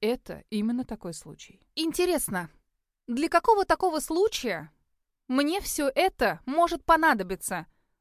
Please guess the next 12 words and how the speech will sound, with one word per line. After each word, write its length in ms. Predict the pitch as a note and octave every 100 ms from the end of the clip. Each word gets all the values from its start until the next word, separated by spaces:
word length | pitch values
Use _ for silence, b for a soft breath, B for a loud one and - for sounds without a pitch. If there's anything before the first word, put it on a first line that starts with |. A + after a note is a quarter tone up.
| _
Огрызнулась 760 | G#3 F#3 G3 F#3 A3+ G3 E3 F3+
я. 240 | G3+ C4+ b b b b _
«Меня 280 | B3 B3+ C4+
точно 440 | - A4 B4 D4+
отправляют 600 | A#3 A3 - B3 C4 B3
на 160 | C4+ D4+
бал? 340 | A#3+ F3 D3+ - _ _ _
Или 260 | - E4+ F4+
все 200 | - F4+
же 100 | E4+
в 80 | D4+
бордель?» 500 | G4+ G4 C4+ F3